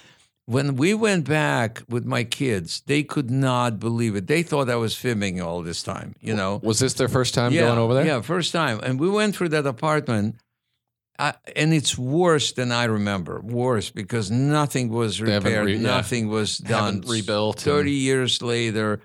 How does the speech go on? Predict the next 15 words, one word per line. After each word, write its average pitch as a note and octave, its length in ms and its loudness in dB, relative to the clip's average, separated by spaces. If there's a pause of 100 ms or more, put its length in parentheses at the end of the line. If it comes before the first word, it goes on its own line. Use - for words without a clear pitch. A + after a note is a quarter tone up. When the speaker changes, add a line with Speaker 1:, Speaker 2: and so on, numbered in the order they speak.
(140)
Speaker 1:
no, D#3+ 240 2
more D#3+ 280 2
than C3+ 160 -2
that, G#2 120 0
almost B2+ 320 -2
forty D#3 320 -2
years G#2 260 -4
later, G2 380 -4 (840)
nothing D3 460 0
was B2 160 -2
done. A2+ 260 -2
So - 160 -4
it's - 420 -4
really D#3+ 540 0
crumbling. A#2 760 0